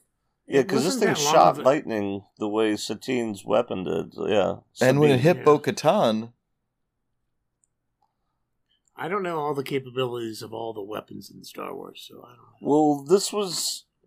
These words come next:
Speaker 1: a unique
Speaker 2: But it was
Speaker 1: thing,
Speaker 2: cool.
Speaker 1: and that's, that's why they hated it, 'cause it was designed specifically to kill Mandalorians, because it,
Speaker 3: Yeah.
Speaker 1: it reacted specifically to Beskar.
Speaker 3: But
Speaker 2: So
Speaker 3: that would also
Speaker 1: And
Speaker 3: explain the
Speaker 2: do you
Speaker 3: helmet
Speaker 2: think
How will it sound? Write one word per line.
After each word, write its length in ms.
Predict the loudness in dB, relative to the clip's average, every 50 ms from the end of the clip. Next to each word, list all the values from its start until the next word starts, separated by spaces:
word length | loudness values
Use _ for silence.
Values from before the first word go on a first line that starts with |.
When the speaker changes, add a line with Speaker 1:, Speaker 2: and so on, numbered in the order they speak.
| _ _ 0
Speaker 1:
a 100 | 2 2
unique 280 | 2 2 0 -2 0 0
Speaker 2:
But 140 | 0 0 0
it 160 | 0 -2 0
was 120 | 2 4
Speaker 1:
thing, 120 | 4 4 2
Speaker 2:
cool. 100 | 0 0
Speaker 1:
and 80 | 2
that's, 200 | 2 0 0 -2 -4
that's 280 | 0 0 0 0 0 2
why 140 | 4 4 4
they 140 | 4 2
hated 260 | 2 2 2 4 4 2
it, 120 | 2 0
'cause 320 | 0 -2 -2 -2 -2 0
it 140 | 2 2 2
was 200 | 2 0 -2 -2
designed 520 | -6 -8 -6 -2 0 2 2 2 0 -2 -6
specifically 840 | -10 -10 -8 -8 -6 -4 -4 -4 -4 -4 -6 -6 -4 -2 0 0 -2 -4 -4
to 380 | -4 -2 -2 -2 -2 -4 -8 -12 _ _ _ -8
kill 260 | -2 2 2 2 2
Mandalorians, 960 | 2 0 0 0 0 0 0 2 2 2 2 0 -4 -6 -10 -12 -14 -14 -16 -18 _ _ _ _ _ -10
because 320 | -6 -2 0 0 2 2
it, 140 | 2 0 2
Speaker 3:
Yeah. 260 | 2 2 4 4 2
Speaker 1:
it 40 | 2
reacted 640 | 2 4 6 6 6 6 6 4 -2 -4 -4 -6 -10
specifically 680 | -12 -10 -8 -8 -6 -4 -2 -4 -4 -4 -4 -4 -4
to 80 | -4 -2
Beskar. 580 | 0 2 2 2 0 -2 -8 -10 -10 -10 -12 -14 _ _ _ _ _ _ _ _ _ -10 -6
Speaker 3:
But 80 | 0
Speaker 2:
So 60 | 4 4
Speaker 3:
that 120 | 6 6
would 100 | 6 8
also 220 | 6 6 6 4 2 0
Speaker 1:
And 20 |
Speaker 3:
explain 440 | -2 -2 -2 2 4 6 6 6 4
the 80 | 2 0
Speaker 2:
do 60 | 2
you 20 |
Speaker 3:
helmet 380 | 4 4 4 4 2 2 0 0
Speaker 2:
think 200 | -4 -8 -8